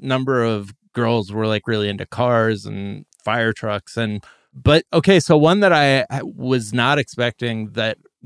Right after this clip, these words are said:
we got multiple responses on was Greek mythology.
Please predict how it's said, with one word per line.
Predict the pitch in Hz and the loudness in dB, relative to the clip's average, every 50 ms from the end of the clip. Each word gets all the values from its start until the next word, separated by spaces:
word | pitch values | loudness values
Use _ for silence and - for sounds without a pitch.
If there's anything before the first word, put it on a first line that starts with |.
| - - | -20 -18
we | 131 110 110 123 120 | -12 -4 -2 0 0
got | 110 117 107 95 | 2 0 -2 -2
multiple | - 117 117 123 147 147 - 123 107 - 98 101 98 95 92 - - - | -2 -2 0 0 0 0 0 -4 -2 -2 -2 0 0 -2 -2 -4 -6 -6
responses | 113 123 - - 113 110 110 101 - | -8 -6 -4 -2 -2 -2 -2 -2 -2
on | 117 113 110 107 107 | -2 -2 -2 -2 -4
was | 104 92 | -6 -8
Greek | - - - - 113 117 135 156 - - | -10 -14 -10 -6 -2 -2 -2 -2 -4 -4
mythology. | 123 113 101 - - 98 98 127 139 117 98 95 98 98 98 - | -4 -4 -4 -4 -4 -4 -2 -2 0 -2 -2 -6 -8 -12 -14 -12